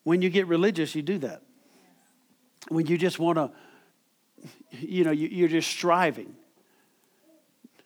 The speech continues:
God wants people not to strive. <laughs> When you ha-, when you don't have the anointing, then you just strive. When you do that, you just cut yourself.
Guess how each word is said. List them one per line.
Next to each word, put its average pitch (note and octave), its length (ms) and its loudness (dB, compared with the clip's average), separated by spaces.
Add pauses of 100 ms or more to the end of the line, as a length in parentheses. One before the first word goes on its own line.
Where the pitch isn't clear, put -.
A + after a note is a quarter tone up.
(540)
God B3+ 300 0
wants B3 200 -2 (400)
people G#3+ 280 -2
not F#3 220 0
to E3+ 60 -10
strive. - 580 -6 (1120)
<laughs> D#3 100 2 (300)
When B3+ 200 6
you A#3+ 100 6
ha-, C4+ 220 4
when G#3+ 180 2
you G#3+ 120 2
don't A3+ 240 6
have A3+ 160 4
the F#3 140 2
anointing, F3 520 0 (200)
then F#3+ 140 4
you F3+ 120 0
just D#3 220 0
strive. B2 580 -2 (840)
When G#3 160 2
you G#3 80 2
do A3+ 200 4
that, A#3 180 4
you F#3+ 120 -4
just F3+ 220 0
cut G3+ 240 2
yourself. - 540 -8